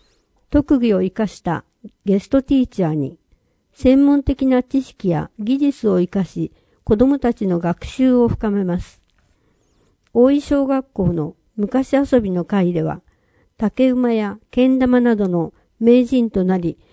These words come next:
子どもたちに様々な遊びの体験を指導しています。学校支援ボランティアの方々からは、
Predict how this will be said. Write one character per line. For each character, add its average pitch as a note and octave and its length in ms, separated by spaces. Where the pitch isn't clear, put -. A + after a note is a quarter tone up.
子 - 120
ど C4 120
も D4 120
た B3 160
ち G#3 140
に F#3 220
様 B3 320
々 C#4 220
な G#3+ 260
遊 B3+ 80
び A#3+ 120
の A#3 160
体 A3 240
験 G3+ 320
を G3 260
指 A#3 240
導 C4+ 220
し - 80
て B3 140
い G#3 120
ま F#3 200
す。 - 300
学 G#3+ 280
校 C#4 200
支 C4+ 160
援 C4 240
ボ B3 120
ラ C4 140
ン C4 80
テ A3+ 120
ィ G3 40
ア F3+ 40
の F3+ 120
方 G3 240
々 A3+ 120
か F#3 240
ら E3+ 120
は、 D#3+ 160